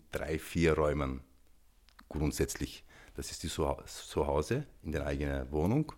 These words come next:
dann Schule, Kindergarten, in Bildungseinrichtungen und da der öffentliche Raum und der, der, das Netz. Also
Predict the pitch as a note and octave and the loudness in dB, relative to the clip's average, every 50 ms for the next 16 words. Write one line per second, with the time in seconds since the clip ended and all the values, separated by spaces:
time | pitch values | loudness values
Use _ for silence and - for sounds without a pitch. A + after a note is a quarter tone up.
0 | - - D#2 D2 C2+ C#2 C2+ - - - - - - - - - E2 D#2 D2+ - | 0 4 4 4 4 2 -2 -4 -10 -20 -20 -16 -10 -6 0 4 4 4 4 4
1 | - F#2+ F2+ G#2 G#2+ G2+ G#2 F#2+ G2 - - C3+ B2+ F#2+ F2 D2 D#2 D2+ - F2 | 4 2 4 4 4 2 2 0 0 -2 -2 -6 -2 -2 -2 0 0 0 0 0
2 | E2+ - - F#2 F2 F2 F2+ F#2+ - - G2+ G2 G2+ A2 B2 C3 B2+ - - - | -2 0 2 2 4 4 2 2 2 4 2 4 4 2 0 0 -4 -10 -18 -20
3 | - - - - - - - - E2+ D#2+ - - E2 D#2 E2+ D2 E2 F#2 - F#2 | -18 -18 -18 -18 -18 -18 -10 -4 -2 0 4 6 6 8 8 6 6 6 4 4
4 | F2 - F2 D#2+ - F2+ F2 D#2 B1+ C2+ D#2 D#2+ D#2+ D2+ - - - D#2+ D2+ D2 | 0 0 -2 2 4 6 6 6 6 6 6 6 4 2 2 2 4 6 6 8
5 | D2 C#2+ D2 C#2+ C#2+ D2 D2 - C#2+ C#2 C#2 C#2 C2+ C2+ C2+ B1+ - - - - | 8 6 6 6 4 2 2 2 2 4 4 4 2 2 0 -2 -2 -2 -2 -2
6 | - - C2 B1+ - - - - - - - - - - B1+ - - C2 B1+ B1 | 0 0 -2 -2 -2 -6 -8 -10 -10 -14 -18 -14 -12 -10 -8 -4 -4 -4 -4 -4